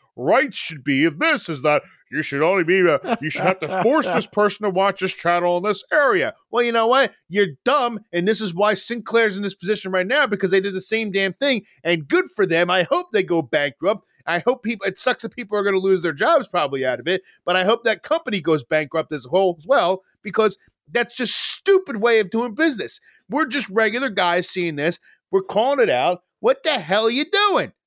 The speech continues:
Speaker 1: What are you doing? Just let us watch the damn games, all right? If the N H L's gotta pull back, make it package where I can do, like, okay, you pay us a hundred fifty dollars a year,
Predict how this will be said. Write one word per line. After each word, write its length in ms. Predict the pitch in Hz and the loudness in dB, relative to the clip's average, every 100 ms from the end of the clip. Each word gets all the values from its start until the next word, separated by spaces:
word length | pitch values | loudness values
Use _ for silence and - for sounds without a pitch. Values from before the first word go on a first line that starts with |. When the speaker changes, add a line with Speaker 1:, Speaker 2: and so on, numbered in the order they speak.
| _ | _
Speaker 1:
What 140 | - 277 | 0 0
are 40 | |
you 60 | 302 | 0
doing? 220 | 330 254 | 0 0
Just 200 | 220 - | 0 0
let 140 | 240 | 2
us 220 | 285 302 190 | 2 0 -2
watch 220 | 226 220 | -2 -4
the 60 | 214 | -6
damn 360 | 190 214 214 185 | 0 2 2 2
games, 600 | 269 226 113 - - - _ _ 190 | 2 2 -2 -10 -16 -18 _ _ 0
all 80 | |
right? 260 | 202 254 220 _ _ - | 2 0 -2 _ _ -4
If 100 | 190 | 0
the 100 | 233 | 0
N 80 | 277 | 0
H 80 | |
L's 120 | 294 214 | 0 0
gotta 160 | 262 | -2
pull 240 | - 262 240 | 0 0 2
back, 340 | 247 262 254 _ _ | 2 2 0 _ _
make 240 | 370 415 330 | 0 0 -2
it 120 | 220 | -4
package 460 | 269 233 226 185 | -2 -2 -6 -6
where 160 | 226 214 | 0 2
I 80 | 202 | 2
can 180 | 202 156 | -4 -6
do, 220 | 208 185 | -4 0
like, 240 | 190 185 | 2 2
okay, 320 | 196 180 165 - _ _ - | -2 0 0 -2 _ _ -10
you 140 | 139 | -8
pay 240 | 147 170 180 | -2 2 2
us 120 | 147 | 0
a 60 | |
hundred 280 | 143 196 185 | -2 0 0
fifty 200 | 202 190 | -2 0
dollars 380 | 180 185 190 160 | 0 2 0 -2
a 40 | 156 | -4
year, 340 | 208 190 | 0 0